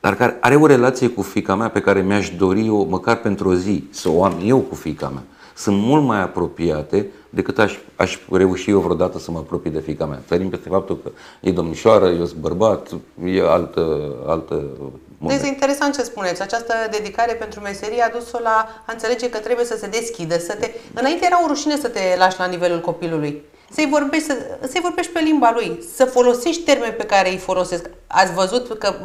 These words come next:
Speaker 2: ei iau multe termene, sunt
Speaker 1: Da.
Speaker 2: pe TikTok, că au alt limbaj.
Speaker 1: E complet diferit.
Speaker 2: E complet diferit. Iar <clears throat> puținii dascăli care au înțeles că totuși s-au schimbat copiii cu adevărat, au ajuns să folosească și ei cuvinte, chiar dacă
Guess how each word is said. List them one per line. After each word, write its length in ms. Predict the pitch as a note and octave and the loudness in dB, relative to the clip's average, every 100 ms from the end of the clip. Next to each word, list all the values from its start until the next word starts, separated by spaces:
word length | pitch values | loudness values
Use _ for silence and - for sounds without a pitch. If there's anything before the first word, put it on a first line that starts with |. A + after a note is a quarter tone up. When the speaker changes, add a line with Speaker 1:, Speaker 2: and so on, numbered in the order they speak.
| F#3 | -6
Speaker 2:
ei 200 | G3+ A3+ | -4 0
iau 240 | G3 A#3+ A3+ | 4 4 2
multe 280 | G3 G#3+ G#3+ | -4 -4 -4
termene, 440 | - A#3+ B3 B3 | -4 -4 0 0
sunt 200 | B3 B3 | -2 0
Speaker 1:
Da. 60 | B3 | 2
Speaker 2:
pe 80 | B3 | 2
TikTok, 400 | B3+ - F#3+ D#3+ | 0 0 -2 4
că 100 | F3+ | 6
au 100 | F#3+ | 8
alt 220 | G3+ G3+ | 6 2
limbaj. 400 | D#3+ D#3+ C3+ - - G#2 | -4 2 0 0 -6 -2
Speaker 1:
E 100 | F#2+ | -2
complet 380 | - D#2+ C2 A#1+ | -4 -10 -10 -14
diferit. 320 | - - - - - B3+ A#3+ | -14 -16 -16 -16 -2 -2 4
Speaker 2:
E 80 | - | 6
complet 380 | C4+ A#3+ B3+ C4+ | 6 4 0 0
diferit. 440 | C4+ C4+ C4 B3 - - - | 0 2 0 -2 -12 -20 -20
Iar 480 | G3 G#3+ G3+ G3 - B3+ B3+ - C#4 D3 - | -2 2 2 2 0 2 2 6 6 6 -4
<clears throat> 680 | - _ _ _ - - E3 | -16 _ _ _ -12 -10 -4
puținii 320 | E3 G#3 A3 | -2 -2 0
dascăli 580 | F#3+ F#3+ - F#3+ F3 F3 F3 F3 F3 | 0 0 0 0 0 2 4 4 4
care 260 | F3 G3 G3+ | 2 2 2
au 100 | G#3 | 0
înțeles 340 | G#3+ B3+ C4+ | -2 -4 -4
că 140 | C4 - | -4 -6
totuși 380 | - B3 B3+ - | -2 -2 -4 -4
s-au 140 | A4+ | -4
schimbat 360 | A4+ - G3+ G3 | -4 -4 -4 -4
copiii 400 | D#3 - E3 D3 | -8 -6 -6 -4
cu 60 | D#3+ | -4
adevărat, 420 | D3+ D3 C#3 D#4 - - _ _ | -4 -6 -4 -6 -8 -20 _ _
au 100 | G#4 | 2
ajuns 160 | G4+ | 2
să 100 | G4+ G#4+ | -4 -4
folosească 440 | F#4+ F#4+ F#4+ F#4+ | -4 -4 -6 -6
și 100 | F4+ | -8
ei 60 | F#4 | -6
cuvinte, 300 | E4 E4 D4 | -4 -4 -4
chiar 140 | E4+ | -4
dacă 260 | E4+ E4+ D#4+ | -4 -4 -6